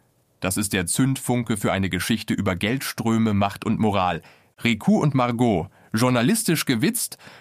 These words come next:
und mit einem feinen Riecher für große Geschichten, stecken unvermittelt mittendrin. Was zunächst wie eine brutale, aber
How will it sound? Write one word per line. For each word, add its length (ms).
und 180
mit 140
einem 260
feinen 460
Riecher 340
für 180
große 540
Geschichten, 640
stecken 600
unvermittelt 920
mittendrin. 680
Was 200
zunächst 460
wie 120
eine 240
brutale, 720
aber 260